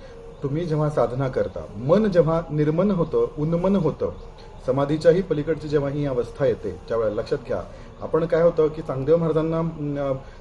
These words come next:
समाधी लागतच होती की हो, बरोबर आहे की नाही? चांग-, जेव्हा यमराजाची वेळ यायची मृत्यूची, त्यावेळेला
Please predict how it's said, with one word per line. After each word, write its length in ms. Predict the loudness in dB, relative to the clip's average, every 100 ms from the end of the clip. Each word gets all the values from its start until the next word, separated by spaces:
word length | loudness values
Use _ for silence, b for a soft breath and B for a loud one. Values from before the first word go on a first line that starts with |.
| -8
समाधी 300 | 0 0 4
लागतच 320 | 6 6 4
होती 180 | -2 -4
की 100 | -2
हो, 120 | -2 -2 0
बरोबर 200 | 4 4
आहे 100 | 2
की 60 | -4
नाही? 120 | -8 -12 -18 -18 -12
चांग-, 480 | -6 -6 -6 -8 0
जेव्हा 480 | 0 2 2 2 0 -4 -6 -4
यमराजाची 560 | 0 6 6 6 2 0
वेळ 240 | 2 4
यायची 400 | 4 2 -2 -6
मृत्यूची, 520 | -6 -8 -6 -6 -6
त्यावेळेला 360 | 2 4 4